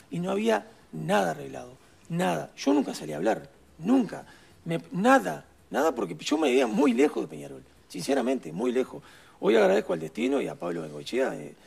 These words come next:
eh, el haber llegado. Así que, si Darío se va, bueno, trataremos de sustituirlo de la mejor manera. Hay cosas que es insustituible porque fuimos generando una especie de amistad y, eh, eh, un tipazo, Darío, un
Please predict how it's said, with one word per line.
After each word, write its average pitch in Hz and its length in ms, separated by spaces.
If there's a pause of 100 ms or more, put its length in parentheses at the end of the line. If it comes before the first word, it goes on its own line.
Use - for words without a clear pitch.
(280)
eh, - 220
el 143 100
haber 151 160
llegado. 175 380 (280)
Así 196 240
que, 220 340 (260)
si - 220
Darío 196 300
se 240 140
va, 269 120
bueno, 202 420
trataremos 190 500
de - 60
sustituirlo 98 460
de 92 80
la 87 80
mejor 92 220
manera. 131 440 (640)
Hay 202 160
cosas 208 340
que 196 80
es 175 140
insustituible 196 720
porque 165 460 (260)
fuimos 185 300
generando 190 420
una 180 160
especie 170 360
de - 20
amistad 85 420
y, 151 220
eh, - 60 (1160)
eh, - 60
un 190 100
tipazo, - 460
Darío, 90 340
un 73 420